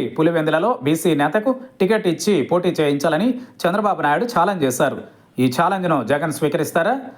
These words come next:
లేకపోతే ఇగ్నోర్ చేస్తారా అన్నది తన ఇష్టం. అయితే ఇదే ఛాలెంజ్ చంద్రబాబుకు ఎదురు తగులుతోంది ఇప్పుడు. ఎలాగంటే టీడీపీ అంటేనే బీసీల పార్టీ అని చంద్రబాబు చాలా సందర్భాలలో చెప్పారు. బీసీలను ఉద్ధరించేందుకే టీడీపీ ఉన్నట్లుగా ఎన్నోసార్లు చెప్పుకున్నారు.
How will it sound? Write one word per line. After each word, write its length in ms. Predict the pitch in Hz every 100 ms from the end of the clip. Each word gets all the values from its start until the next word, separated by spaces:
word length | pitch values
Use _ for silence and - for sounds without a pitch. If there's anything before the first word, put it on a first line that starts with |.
| - -
లేకపోతే 400 | 220 214 208 202 175
ఇగ్నోర్ 260 | 160 185 156
చేస్తారా 360 | 151 - - 143 -
అన్నది 220 | 143 175 233
తన 180 | 151 135
ఇష్టం. 240 | - 120 101 - _ - 127
అయితే 160 | 180 160
ఇదే 140 | 151 175 175
ఛాలెంజ్ 380 | 165 180 160 123 123
చంద్రబాబుకు 500 | 151 165 165 139 156 139
ఎదురు 160 | 160 151
తగులుతోంది 440 | 151 147 147 135
ఇప్పుడు. 180 | 127 131 - - - _ - 139
ఎలాగంటే 380 | 160 175 170 202
టీడీపీ 320 | 156 156 147 127
అంటేనే 280 | 143 165 196 208
బీసీల 300 | 147 151 175 -
పార్టీ 260 | 143 147 147
అని 140 | 160 233 - - -
చంద్రబాబు 440 | 151 156 147 143 240
చాలా 180 | 240 156 151
సందర్భాలలో 520 | 147 143 131 147 185 233
చెప్పారు. 320 | - 135 123 107 - - -
బీసీలను 400 | 127 160 165 147 139
ఉద్ధరించేందుకే 680 | 123 170 160 165 160 180 196 - - - -
టీడీపీ 320 | 180 175 170 143
ఉన్నట్లుగా 420 | 147 131 170 202 202 139
ఎన్నోసార్లు 500 | 143 - 175 202 196 -
చెప్పుకున్నారు. 500 | - 123 156 143